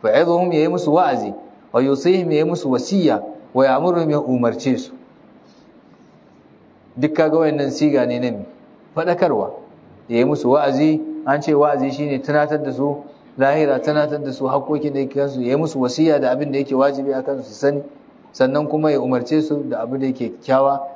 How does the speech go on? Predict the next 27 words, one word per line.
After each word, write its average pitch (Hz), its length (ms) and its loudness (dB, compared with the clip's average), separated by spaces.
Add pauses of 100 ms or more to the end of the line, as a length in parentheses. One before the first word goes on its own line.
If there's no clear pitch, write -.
(100)
abin 127 200 0
da 123 60 -2
yake 123 160 -4
mummuna 127 280 0
ya 117 100 4
hane 107 240 -2
su. - 120 -16 (2000)
Ya 135 180 4
shiga 135 220 -2
cikin 135 220 -2
wa 123 100 4
ya'muruhum, 110 520 0
kaga 131 260 2
wa 127 120 4
yanhahum 113 600 0
kuma. 92 220 -12 (2000)
Fa 139 120 4
in 156 100 0
kana 175 260 2
yuridu 165 720 2
an 139 160 2
yaqta'a 165 540 2
bathan 190 340 2
qata'a, 160 760 0
a 135 100 4
lokacin 175 460 0
idin 190 380 0